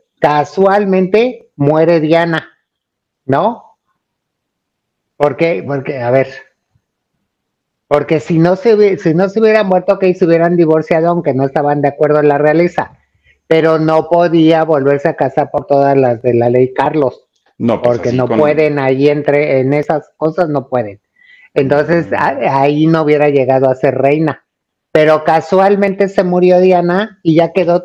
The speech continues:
Speaker 1: pues ya era viudo, entonces ya legalmente ya se puede hacer todo. Y mira, ahora llegó hasta reina, así como la ves, nada de reina consorte, reina de Inglaterra.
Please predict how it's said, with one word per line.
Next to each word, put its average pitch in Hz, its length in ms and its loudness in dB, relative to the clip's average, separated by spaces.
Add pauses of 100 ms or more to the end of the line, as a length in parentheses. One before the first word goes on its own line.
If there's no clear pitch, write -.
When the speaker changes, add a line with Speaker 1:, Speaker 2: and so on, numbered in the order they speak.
(100)
Speaker 1:
pues 160 140 0
ya 165 100 4
era 160 160 4
viudo, 190 340 2
entonces 175 260 -2
ya 156 200 0 (420)
legalmente 185 800 0
ya 151 100 0
se 147 140 -6
puede 139 260 -2
hacer 123 280 -4
todo. 160 340 -4 (720)
Y 135 120 0
mira, 147 360 0 (160)
ahora 127 320 0
llegó 127 260 0
hasta 147 260 -2
reina, 185 600 0 (220)
así 160 380 -4
como 220 260 -2
la 180 180 0
ves, 208 180 2
nada 214 320 2
de 202 160 2
reina 190 400 0
consorte, 160 680 -2
reina 175 680 2
de 147 120 -2
Inglaterra. 123 580 -4